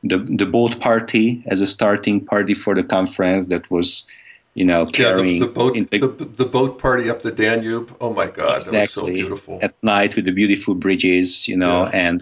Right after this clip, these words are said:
Speaker 1: with dinner, and then the goulash party in a nature setting. So we, we want to do similar things, and the plan is cooking basically. And, and we, we already signed the contract with the venue, which is a hotel,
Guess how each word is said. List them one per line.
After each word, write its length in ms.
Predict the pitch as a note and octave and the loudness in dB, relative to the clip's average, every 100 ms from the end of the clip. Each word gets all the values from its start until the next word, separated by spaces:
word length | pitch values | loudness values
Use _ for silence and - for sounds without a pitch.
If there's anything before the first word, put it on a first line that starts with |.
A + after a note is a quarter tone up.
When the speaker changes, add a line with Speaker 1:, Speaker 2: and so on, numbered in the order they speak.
| F#2 | -4
Speaker 1:
with 160 | E2+ | -2
dinner, 560 | G2+ G2+ F#2+ F#2 F2+ F#2 G2+ | 0 2 2 2 2 2 0
and 220 | G2 F2+ | 2 2
then 80 | F2+ | 2
the 80 | F2 | 2
goulash 360 | G2+ G2 - | 4 2 2
party 640 | - F#2 F2 F2+ F2+ F#2 - | 0 0 2 2 4 2 0
in 120 | F2+ | -2
a 40 | F2 | 2
nature 340 | F#2+ F#2 F#2+ | 2 2 0
setting. 380 | - G2 F#2 F2+ | 0 0 2 2
So 160 | - G2+ | 2 2
we, 80 | |
we 220 | B2 C3 A2 | 2 2 2
want 200 | C3 D3 | 2 0
to 60 | A#2 | 2
do 340 | A#2 G2+ F#2+ _ _ | 2 2 -2 _ _
similar 380 | - C#3 A#2+ G2 | 0 2 4 2
things, 480 | - G#2 A2 C3+ - _ _ - - - | 0 2 2 0 -6 _ _ -20 -16 -4
and 120 | G#2+ | -2
the 60 | A2 | 0
plan 200 | - B2 | 0 0
is 140 | G#2 | 0
cooking 480 | - B2 - D2 E2 | 0 -4 -2 -6 -4
basically. 640 | E2+ D#2+ D2+ - - - _ - - - - - | -4 -4 -6 -8 -10 -12 _ -20 -18 -18 -16 -2
And, 420 | A2+ G#2 G#2+ G#2+ - | 2 4 2 0 0
and 340 | A2 G#2 F#2+ | 0 2 0
we, 480 | - A2 G#2 G2+ G#2 - - | 0 2 4 4 2 -4 -8
we 520 | A#2 G2+ F#2+ G2 B2 - - | 0 2 4 2 -2 -10 -6
already 640 | A2 G#2+ G#2 G#2 G#2 G2 F#2 | -4 -2 0 2 2 2 2
signed 680 | - - G#2 G2+ G2 F#2+ | 4 2 2 2 4 2
the 80 | - | 2
contract 540 | - G2+ F2 F#2 F2+ | 0 0 2 0 0
with 180 | F#2 F2 | 0 2
the 160 | F2+ E2+ | 2 2
venue, 400 | F#2+ G#2 F#2+ F2 | 2 4 4 4
which 240 | F2+ F2+ | 4 2
is 80 | F2+ | 2
a 80 | F2 | 0
hotel, 540 | F2+ - - F2 A2+ | 0 -2 0 2 2